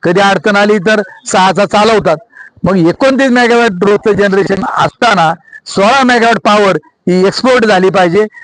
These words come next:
मी म्हणतो नाही सोळा झाली तर पंधरा मेगावॅट ही वीज रोजचे तीन लाख साठ हजार युनिट एक्सपोर्ट व्हायला पाहिजेत आणि त्यानुसार एकशे छप्पन्न दिवस कारखाना चालल्यानंतर पाच कोटी एकसष्ट लाख युनिट एक्सपोर्ट होणं अपेक्षित असताना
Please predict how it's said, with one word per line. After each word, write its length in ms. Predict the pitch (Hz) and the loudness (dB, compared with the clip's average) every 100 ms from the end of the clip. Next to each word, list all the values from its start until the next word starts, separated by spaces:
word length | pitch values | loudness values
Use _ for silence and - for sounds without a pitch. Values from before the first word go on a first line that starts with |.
| - | -4
मी 80 | 196 | -2
म्हणतो 240 | 208 208 | 0 0
नाही 260 | 202 240 240 | 0 0 0
सोळा 240 | 214 202 | 0 2
झाली 220 | 196 175 | 2 0
तर 360 | 151 _ _ 165 127 | -2 _ _ -10 -4
पंधरा 320 | 175 190 202 185 | -2 0 0 0
मेगावॅट 440 | 185 214 233 214 - _ _ _ - - | 0 2 0 -2 -6 _ _ _ -10 -2
ही 100 | 165 | 0
वीज 320 | 190 247 196 | 2 0 -2
रोजचे 320 | 180 185 180 214 226 | -2 -2 0 -2 0
तीन 120 | 233 | 0
लाख 200 | 226 220 | 0 0
साठ 240 | 220 208 | 0 0
हजार 200 | 196 208 | 0 0
युनिट 600 | 214 247 214 - _ - | 0 0 -2 -10 _ -4
एक्सपोर्ट 400 | - 208 269 262 | -2 0 0 2
व्हायला 220 | 214 214 | 2 2
पाहिजेत 380 | 208 214 196 196 - - - - | 2 0 2 0 -2 -14 -14 -4
आणि 300 | 165 202 226 165 _ - | -2 0 -2 -4 _ -2
त्यानुसार 600 | 214 233 202 196 277 226 | 0 2 0 0 0 -2
एकशे 500 | - 180 202 226 247 233 - - | 0 -2 0 0 0 -2 -12 -10
छप्पन्न 480 | - 214 - 254 247 | -4 -4 0 0 2
दिवस 260 | 226 226 - | 2 0 0
कारखाना 440 | 214 208 214 208 196 | 0 0 0 0 0
चालल्यानंतर 800 | 202 196 202 190 185 175 254 254 - - - - | 0 0 0 0 0 0 0 0 -4 -14 -8 -2
पाच 260 | 220 233 | 0 0
कोटी 300 | - 208 214 | -2 -2 0
एकसष्ट 400 | 202 - 214 - | -2 -2 -4 -2
लाख 260 | 196 220 226 | 0 0 0
युनिट 880 | 220 226 220 - _ _ - - | 0 0 0 -6 _ _ -20 -6
एक्सपोर्ट 440 | 165 - - 247 220 | -4 -4 -2 0 2
होणं 260 | 214 214 214 | 0 0 0
अपेक्षित 460 | - 185 175 190 | -2 -2 -2 0
असताना 420 | 190 - 190 214 | 0 0 0 0